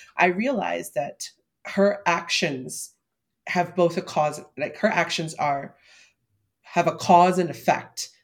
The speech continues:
and the cause and effect nature of her actions, you know, being a spy in the before times, impacting her children in the current times, had to be reflected. And I tried to write this, you know, in the form of flashbacks so that everyone could be in the same timeline. That didn't work.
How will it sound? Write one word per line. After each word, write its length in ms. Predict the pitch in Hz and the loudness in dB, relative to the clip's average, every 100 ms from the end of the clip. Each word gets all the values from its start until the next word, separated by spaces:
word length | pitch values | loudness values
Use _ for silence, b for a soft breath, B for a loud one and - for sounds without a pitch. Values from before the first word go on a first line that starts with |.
| _ | _
and 180 | - 160 | -6 -4
the 40 | |
cause 340 | 151 - 185 185 | -4 2 2 2
and 100 | 175 | -2
effect 500 | 131 - 175 - - | -2 0 0 -2 -10
nature 560 | 156 156 156 135 - - | -8 -8 -6 -6 -8 -6
of 160 | 139 | -6
her 140 | - 147 | -4 -2
actions, 680 | 147 143 - 156 254 - - | -2 -2 -4 -6 -8 -10 -14
you 120 | 208 | -10
know, 260 | 135 139 196 196 _ 165 | -8 -8 -10 -18 _ -8
being 240 | 147 143 | -6 -4
a 60 | 139 | -6
spy 360 | - 143 135 | -6 -6 -6
in 160 | 135 147 | -8 -10
the 60 | 135 | -10
before 400 | 139 - 160 165 | -10 -6 -4 -4
times, 560 | - - - 180 - - B B B B - | -4 -10 -8 -12 -14 -18 B B B B -6
impacting 460 | 156 160 139 - 139 | -4 -2 -4 -6 -8
her 80 | |
children 420 | 147 - 135 135 131 | -8 -6 -6 -6 -8
in 60 | |
the 80 | 131 | -10
current 360 | - 233 208 190 | -8 -2 -2 -2
times, 520 | 139 139 135 147 - B B B | -8 -8 -10 -12 -16 B B B
had 240 | 165 175 | 0 0
to 100 | 175 | 0
be 120 | 156 143 | -8 -8
reflected. 640 | 135 165 156 - - - | -4 0 0 -2 -12 -10
And 120 | - | -12
I 80 | - | -12
tried 420 | - - 185 185 | -4 2 4 2
to 100 | 185 | 0
write 240 | 156 151 - | 2 2 2
this, 260 | 156 156 | -6 -8
you 60 | 143 | -10
know, 140 | 143 | -10
in 80 | 143 | -8
the 60 | 147 | -10
form 300 | - 139 135 | -12 -14 -14
of 80 | 139 | -6
flashbacks 760 | - 190 185 - 175 165 165 | 2 2 2 0 2 2 -2
so 120 | - | -8
that 160 | 147 139 | -4 -2
everyone 340 | 143 147 143 | -2 -2 -6
could 160 | 143 - | -10 -12
be 140 | 139 | -10
in 80 | 139 | -8
the 60 | 131 | -10
same 260 | - 131 | -10 -10
timeline. 600 | 131 - 156 147 143 143 | -8 -4 -2 -4 -6 -6
That 220 | 135 139 - | -6 -8 -8
didn't 220 | 135 135 | -12 -6
work. 440 | 147 147 - - | -2 -2 -4 -20